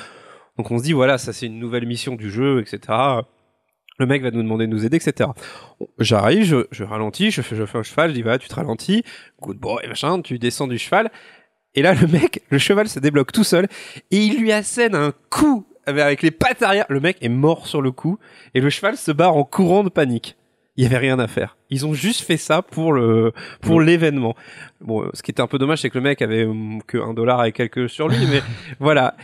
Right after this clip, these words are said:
Speaker 1: Et donc, le jeu est en permanence, par exemple, vous avez une bande rivale qui cherche à vous assassiner, clairement, qui cherche à vous détruire votre bande.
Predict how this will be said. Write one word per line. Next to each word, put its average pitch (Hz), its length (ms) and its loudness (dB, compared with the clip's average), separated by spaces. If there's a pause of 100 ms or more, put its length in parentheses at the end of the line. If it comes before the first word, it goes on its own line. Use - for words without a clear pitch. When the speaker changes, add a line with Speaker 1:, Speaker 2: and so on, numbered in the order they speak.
(100)
Speaker 1:
Et 151 60 4
donc, 240 200 0
le 175 140 4
jeu 247 180 2
est 190 100 2
en 165 100 0
permanence, 226 520 2 (100)
par 143 120 2
exemple, 196 240 2
vous 160 80 4
avez 135 100 4
une 139 140 -2
bande 190 180 2
rivale 170 380 2
qui - 120 -8
cherche 196 280 2
à 165 40 4
vous 117 480 -2 (120)
assassiner, 120 460 -4
clairement, 127 420 -2
qui 135 100 -6
cherche - 160 -8
à 107 60 -4
vous 104 80 -8
détruire 127 320 0
votre 110 160 2
bande. 165 160 0